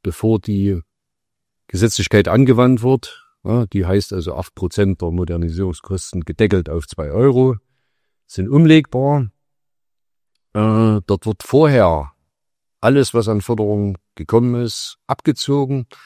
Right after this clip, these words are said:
bis hin sogar, dass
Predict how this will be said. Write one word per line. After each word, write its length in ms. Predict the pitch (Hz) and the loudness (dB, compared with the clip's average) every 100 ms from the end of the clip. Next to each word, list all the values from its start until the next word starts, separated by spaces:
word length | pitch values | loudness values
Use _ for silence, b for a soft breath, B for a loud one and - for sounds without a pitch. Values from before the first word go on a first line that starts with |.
| b b b - | b b b 2
bis 180 | 143 - | 2 4
hin 200 | 135 120 | 0 0
sogar, 760 | 113 101 107 110 110 101 90 _ | -2 -4 -2 -2 -2 -6 -12 _
dass 520 | 92 90 - - - | -6 -6 -6 -12 -14